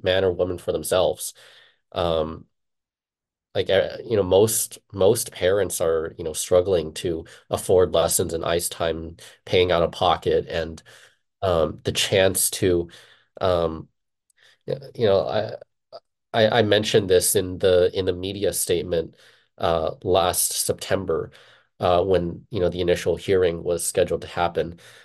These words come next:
Uh, but sponsors love medals, and especially, like, in the U S where, you know, where, where skaters don't really, don't, well, I, I, I'm not gonna say for all skaters, but,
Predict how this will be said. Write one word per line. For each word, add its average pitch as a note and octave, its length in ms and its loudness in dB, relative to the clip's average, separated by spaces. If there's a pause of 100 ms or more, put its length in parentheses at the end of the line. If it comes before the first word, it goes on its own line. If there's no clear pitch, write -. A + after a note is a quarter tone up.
(220)
Uh, F2 240 0
but E2+ 460 2 (800)
sponsors A2+ 560 2
love F#2+ 280 2
medals, E2+ 540 -4 (640)
and G2+ 160 4
especially, A2 840 2 (300)
like, G#2 180 0
in G#2 120 -2
the G#2 80 0
U G2 300 2
S G#2 420 2
where, F2+ 540 2 (500)
you G#2 80 -10
know, F2 160 -2
where, G2 320 -2 (760)
where G#2+ 180 -2
skaters F#2+ 800 -4 (200)
don't F#2 400 2
really, F2+ 520 0 (120)
don't, A2+ 360 2 (580)
well, A2 280 4 (260)
I, - 100 2
I, C3+ 440 4
I'm C#3+ 80 4
not C#3+ 80 8
gonna C#3+ 120 8
say C3 220 4
for A#2+ 180 0
all G2 220 8
skaters, E2 500 -2
but, E2+ 320 2